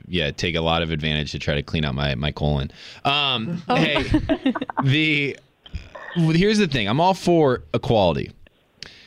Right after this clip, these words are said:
Speaker 1: but there's one thing that's very obvious when it comes to minimum that just are, is not equal.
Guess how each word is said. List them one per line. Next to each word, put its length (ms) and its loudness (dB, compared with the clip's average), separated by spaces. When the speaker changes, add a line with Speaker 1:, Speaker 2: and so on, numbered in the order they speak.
Speaker 1:
but 80 0
there's 200 0
one 260 2
thing 180 0
that's 120 -2
very 240 2
obvious 380 0
when 100 2
it 80 -2
comes 220 0
to 60 2
minimum 340 0
that 140 0
just 220 -2
are, 160 4
is 220 0
not 220 2
equal. 320 -8